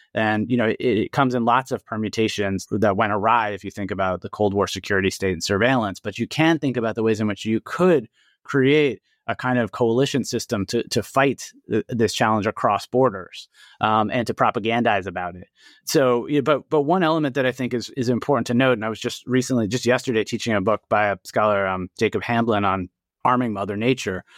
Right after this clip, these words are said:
One of the challenges that we come out of the Cold War context on planning related to climate change is that the late Cold War was full of so much skepticism about catastrophic environmentalism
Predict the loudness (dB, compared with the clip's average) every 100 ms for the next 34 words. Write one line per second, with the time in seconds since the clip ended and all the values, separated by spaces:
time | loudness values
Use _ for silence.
0 | -14 -2 2 2 0 -2 -2 0 0 -2
1 | -2 -2 -2 -2 0 2 0 -2 0 0
2 | 2 0 0 -2 0 -2 -2 -2 -4 -2
3 | 0 2 2 2 2 2 2 -2 0 0
4 | 0 -2 -6 -4 -2 0 0 0 2 2
5 | 0 -2 -4 -4 0 2 2 0 -4 -2
6 | -2 0 -2 -2 -2 -2 -2 -2 -4 -4
7 | -2 -2 -2 -2 0 2 2 -2 -6 -4
8 | -4 -2 0 0 -2 -8 -2 0 0 -2
9 | -2 2 2 2 0